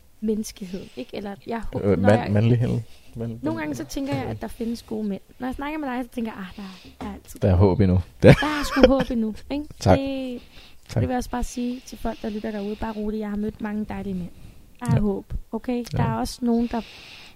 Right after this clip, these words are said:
Speaker 1: beviser det modsatte.
Speaker 2: Ja. Vi skal bare lige finde os, vi, øh, vi graver os ned under en sten.
Speaker 1: Ja. <laughs> Men hvad så, hvis man ender med at have fe-, sex på første date? Kan det så godt blive til noget,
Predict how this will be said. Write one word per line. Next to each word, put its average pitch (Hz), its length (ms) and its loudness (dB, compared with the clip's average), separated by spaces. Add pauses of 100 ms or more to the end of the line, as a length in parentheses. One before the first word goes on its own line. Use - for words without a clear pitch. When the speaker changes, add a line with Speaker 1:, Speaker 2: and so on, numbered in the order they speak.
(360)
Speaker 1:
beviser 226 420 -2
det 208 140 -4
modsatte. 202 440 -8 (360)
Speaker 2:
Ja. - 60 -6 (340)
Vi - 60 -16
skal - 140 -10
bare 87 140 8
lige 92 100 4
finde 92 220 8
os, 95 180 6
vi, 90 180 10
øh, 85 300 4
vi 71 80 4
graver 85 380 6
os 90 120 0
ned 92 120 6
under 78 200 6
en 85 80 4
sten. - 260 4 (240)
Speaker 1:
Ja. - 60 -8 (760)
<laughs> - 600 -6
Men 277 120 -4
hvad 302 120 -2
så, - 100 0 (160)
hvis 294 200 -4
man 277 120 -8
ender 277 180 -6
med 294 100 -4
at 262 40 -4
have 247 100 -4 (120)
fe-, - 80 -14
sex - 260 -8
på 233 80 -4
første 220 280 -8
date? 214 320 -6
Kan 240 120 -4
det 214 100 -6
så - 160 -6
godt 269 220 -4 (120)
blive 285 260 2
til 320 180 -4
noget, 208 300 0